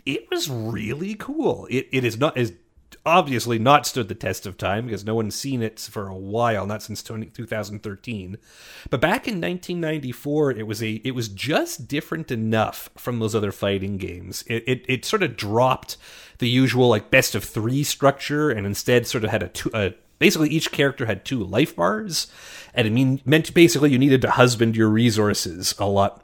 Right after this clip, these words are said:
more carefully. And it also introduced their ridiculous combo system,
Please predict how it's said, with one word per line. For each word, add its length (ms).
more 160
carefully. 680
And 400
it 240
also 680
introduced 840
their 220
ridiculous 840
combo 500
system, 640